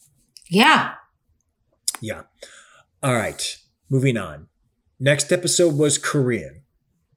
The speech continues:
Speaker 1: Mm-hmm.
Speaker 2: Korean, I don't have a lot to say about this 'cause it was a wonderful episode. I think it was one of those things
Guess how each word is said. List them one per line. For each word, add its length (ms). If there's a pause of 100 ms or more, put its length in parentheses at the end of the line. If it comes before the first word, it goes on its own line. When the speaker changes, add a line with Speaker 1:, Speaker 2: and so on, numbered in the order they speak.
(100)
Speaker 1:
Mm-hmm. 340 (300)
Speaker 2:
Korean, 800 (880)
I 80
don't 120
have 120
a 60
lot 260
to 60
say 260
about 320
this 480 (160)
'cause 140
it 80
was 100
a 60
wonderful 520
episode. 480 (300)
I 80
think 200
it 60
was 140
one 60
of 80
those 220
things 440